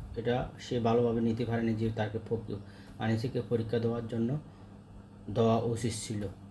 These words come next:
তো এটার জন্য সে বলছে যে কমসে কম পরবর্তী যাতে,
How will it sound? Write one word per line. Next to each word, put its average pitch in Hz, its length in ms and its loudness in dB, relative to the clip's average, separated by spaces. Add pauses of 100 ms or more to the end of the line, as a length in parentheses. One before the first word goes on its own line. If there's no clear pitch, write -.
(800)
তো 123 60 0
এটার 117 280 2
জন্য 123 240 2
সে - 180 -2
বলছে 120 300 0
যে 131 80 -2 (140)
কমসে 120 280 -4
কম 127 180 0
পরবর্তী 117 460 0
যাতে, 117 280 -4